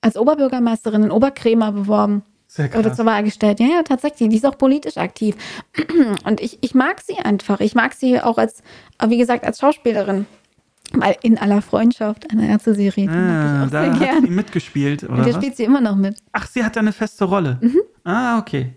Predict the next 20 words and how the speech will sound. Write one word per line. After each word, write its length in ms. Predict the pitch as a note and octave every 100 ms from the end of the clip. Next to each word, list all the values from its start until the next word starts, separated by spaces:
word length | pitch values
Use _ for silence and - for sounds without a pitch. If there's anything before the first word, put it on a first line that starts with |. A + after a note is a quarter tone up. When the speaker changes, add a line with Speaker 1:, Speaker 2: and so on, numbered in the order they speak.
| _
Speaker 1:
Tatsächlich 540 | - A3 A3 A3 G#3
als, 220 | F3+ G3 -
äh, 420 | G#3 G3+ G3 G#3 -
Gott, 340 | - G#3+ - - - A#3
Schwester, 600 | - - A3 - A3+ A3 -
weiß 180 | A#3 A#3
ja 80 |
nicht, 140 | A3+ -
Yvonne 240 | F#3+ G#3+ E4+ G#4
oder 160 | F#4 F#4
so? 260 | F#4+ F#4+ G#4 - - -
Keine 240 | - G#3 A#2
Ahnung. 240 | E3+ F#3 C#3+
Speaker 2:
Okay. 380 | B2 D3 C#3+ D3+
Speaker 1:
So 60 |
bin 120 | G3 G#3
ich 100 | G3+
da 80 | G3+
nicht 180 | G3+ -
drin. 220 | A#3